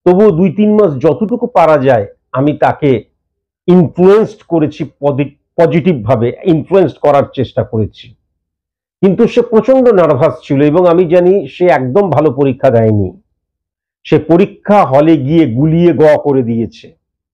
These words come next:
সে পরবর্তীকালে আমাকে WhatsApp করছে, "স্যার, পরীক্ষা তো দিলাম, মানে মোটামুটিও দিলাম না,"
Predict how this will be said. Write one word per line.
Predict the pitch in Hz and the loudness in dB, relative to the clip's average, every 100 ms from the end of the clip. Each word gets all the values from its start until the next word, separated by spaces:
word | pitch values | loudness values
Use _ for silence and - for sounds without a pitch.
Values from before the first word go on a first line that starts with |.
| _ _ _ _ _ _ - | _ _ _ _ _ _ -16
সে | - 175 | -4 -2
পরবর্তীকালে | - 147 151 190 240 - 254 262 247 233 | 0 0 2 2 0 -2 -2 0 2 2
আমাকে | 202 190 202 | 0 0 0
WhatsApp | 147 117 - 180 | 0 -2 -2 -4
করছে, | - 170 - - 127 | -4 -8 -10 -8 -8
"স্যার, | - 175 156 110 _ _ _ | 0 0 0 -6 _ _ _
পরীক্ষা | 156 175 - - 196 190 - - _ _ _ | -2 -2 -4 -2 0 0 -2 -10 _ _ _
তো | 180 131 | -6 -2
দিলাম, | 143 180 208 120 90 - _ _ _ _ _ _ _ _ _ - | 0 2 2 -2 -10 -20 _ _ _ _ _ _ _ _ _ -4
মানে | 139 | 0
মোটামুটিও | 160 170 208 208 214 220 247 | 2 2 2 2 0 2 2
দিলাম | 170 180 160 143 | 2 2 0 0
না," | 113 90 | -2 -4